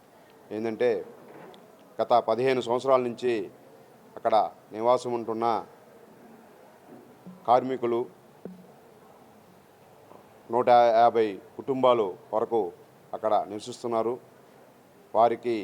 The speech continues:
సరైన వసతులు, సరైన రోడ్లు, ముఖ్యంగా వాళ్ళకి ఇళ్ల పట్టాలు లేవు. వాళ్ళు గత గవర్నమెంట్ కానీ, ఇప్పుడున్న గవర్నమెంట్లో కానీ, నాయకుల దగ్గరికి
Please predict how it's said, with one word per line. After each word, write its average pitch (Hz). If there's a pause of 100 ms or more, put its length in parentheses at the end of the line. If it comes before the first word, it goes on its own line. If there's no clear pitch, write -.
(760)
సరైన 120 (560)
వసతులు, 123 (680)
సరైన 120 (540)
రోడ్లు, 117 (680)
ముఖ్యంగా 131 (720)
వాళ్ళకి 113 (200)
ఇళ్ల 117
పట్టాలు 123 (600)
లేవు. 117 (1000)
వాళ్ళు 113 (560)
గత 110 (680)
గవర్నమెంట్ 120
కానీ, 120 (540)
ఇప్పుడున్న 113 (140)
గవర్నమెంట్లో 120
కానీ, 113 (300)
నాయకుల 117
దగ్గరికి 110